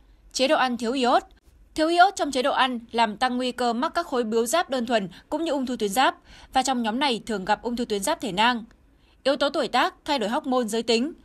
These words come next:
Bệnh nhân mắc căn bệnh này chủ yếu nằm trong độ tuổi từ ba mươi đến năm mươi tuổi và phụ nữ có nguy cơ mắc bệnh cao gấp hai đến bốn lần so với nam giới. Nguyên nhân là do yếu tố hormone đặc thù ở phụ nữ và quá trình mang thai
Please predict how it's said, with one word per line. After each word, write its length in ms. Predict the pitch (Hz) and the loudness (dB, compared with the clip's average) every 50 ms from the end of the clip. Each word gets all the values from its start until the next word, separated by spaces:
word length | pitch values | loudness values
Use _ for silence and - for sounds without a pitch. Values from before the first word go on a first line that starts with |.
| - _ _ _ _ - | -20 _ _ _ _ -2
Bệnh 140 | 262 294 262 | -2 0 0
nhân 180 | 285 302 285 311 | 0 0 0 0
mắc 120 | 370 359 | 0 0
căn 140 | - 311 269 | 0 -2 -2
bệnh 140 | 254 220 214 | -2 -4 -2
này 160 | 220 214 202 | -2 -2 -2
chủ 120 | 196 214 196 | -2 -4 -4
yếu 180 | 165 202 214 | -4 -2 -2
nằm 200 | 240 302 285 226 | -2 -2 -2 -2
trong 140 | 214 262 226 | -4 -4 -4
độ 80 | 233 196 | -4 -6
tuổi 180 | - 226 185 | -4 -6 -6
từ 120 | 170 185 190 | -6 -4 0
ba 180 | 202 220 226 | 0 0 2
mươi 180 | 220 226 226 214 | 0 -2 -4 -4
đến 120 | 202 202 | -4 -2
năm 120 | 233 254 233 | -4 -2 -2
mươi 100 | 233 233 | -2 -2
tuổi 260 | 240 240 220 190 160 - - - - _ | -2 -2 -2 -2 -4 -8 -12 -20 -10 _
và 120 | - 294 285 | -2 -2 -2
phụ 120 | - 269 | 0 -2
nữ 220 | 254 247 285 320 320 | -2 -2 -2 -2 -2
có 120 | 294 285 | -2 -2
nguy 140 | 285 302 269 | -2 -2 -4
cơ 200 | 262 269 254 247 | -2 -2 -2 0
mắc 200 | 262 339 339 - | 0 -2 -2 -2
bệnh 180 | 262 214 196 | -4 -4 -2
cao 160 | 196 247 233 226 | 0 0 0 0
gấp 160 | 277 330 - | 0 -2 -4
hai 180 | 330 302 262 | -2 -2 -2
đến 140 | 247 277 247 | -2 -2 -2
bốn 120 | 240 247 254 | -2 -2 0
lần 180 | 311 262 196 | -2 -2 -2
so 120 | 165 233 208 | -4 -6 -6
với 100 | 220 214 | -4 -4
nam 160 | 226 214 185 | -4 -4 -4
giới. 340 | 208 202 202 233 311 339 - - - - - - | -2 -2 0 -2 -2 -4 -8 -14 -20 -20 -14 -6
Nguyên 180 | - 311 330 302 | -4 -2 -2 0
nhân 120 | 311 285 | 0 -2
là 120 | 233 214 190 | -2 -2 -2
do 120 | - 226 | -2 -2
yếu 180 | 202 220 226 233 | -2 -2 -4 -4
tố 140 | 233 226 | -4 -4
hormone 400 | 226 277 349 339 339 269 262 247 | -2 -2 -4 -4 -2 -2 -2 -2
đặc 140 | 220 214 - - | -2 -2 -4 -4
thù 140 | - 214 196 | -4 -4 -4
ở 60 | 175 | -4
phụ 160 | 170 170 190 185 | -4 -4 -6 -6
nữ 240 | 196 220 240 330 359 - - - - | -4 -2 -2 -2 -4 -6 -10 -10 -4
và 100 | - 240 | -2 0
quá 120 | 240 240 247 | 0 0 -2
trình 180 | - 254 202 | -2 -4 -2
mang 160 | 202 220 233 | -2 -2 -4
thai 280 | 233 269 247 254 254 240 | -4 -2 0 0 0 -2